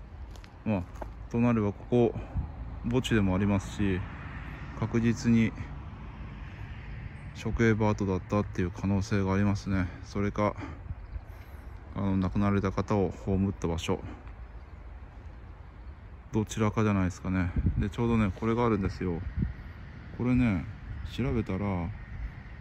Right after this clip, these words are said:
その亡くなった方を供養するための供養塔みたいですね。あそこ、どこだっけ？君っていうところにも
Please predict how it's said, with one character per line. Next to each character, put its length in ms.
そ 60
の 160
亡 140
く 100
な 100
っ 40
た 120
方 280
を 80
供 200
養 140
す 160
る 80
た 100
め 160
の 200
供 80
養 200
塔 160
み 120
た 100
い 40
で 60
す 140
ね。 260
あ 100
そ 140
こ、 260
ど 120
こ 80
だ 80
っ 100
け？ 140
君 280
っ 20
て 120
い 40
う 20
と 80
こ 80
ろ 60
に 100
も 220